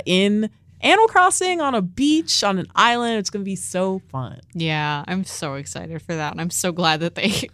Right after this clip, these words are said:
Speaker 2: implemented that change.
Speaker 1: Yeah, dude.
Speaker 2: I am, let's see, man, I think I'm actually more excited for Animal Crossing than I am for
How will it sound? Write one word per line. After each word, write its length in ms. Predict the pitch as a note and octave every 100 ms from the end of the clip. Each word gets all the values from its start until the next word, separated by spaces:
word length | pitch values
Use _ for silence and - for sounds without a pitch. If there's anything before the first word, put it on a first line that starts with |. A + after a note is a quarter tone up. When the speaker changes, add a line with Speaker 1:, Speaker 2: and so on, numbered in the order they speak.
| A3
Speaker 2:
implemented 600 | G3+ - G3 F3 F3 F3
that 240 | E3 D#3+
change. 960 | - - D#3+ G3+ A#3 A3 A#3+ B3+ A#3+ D3+
Speaker 1:
Yeah, 140 | B2+
dude. 360 | B2+ C#3 D3+ D3 - - - _ - _ -
Speaker 2:
I 540 | G3+ A3+ A#3+ B3 B3+ -
am, 600 | G3+ G3+ G3+ G3 G3 -
let's 260 | G#3 C#4+ -
see, 180 | F#3 D3+
man, 360 | G#3+ A3+ F3
I 140 | - A#3+
think 180 | F4 G#4
I'm 160 | C#4 -
actually 280 | G3+ G3 G#3
more 120 | F3+
excited 240 | F#3+ F#3 F#3
for 100 | -
Animal 260 | E3 F3
Crossing 400 | F#3 F#3 G3 G3
than 100 | F3+
I 60 | F3
am 160 | F3
for 300 | F#3+ E3+ E3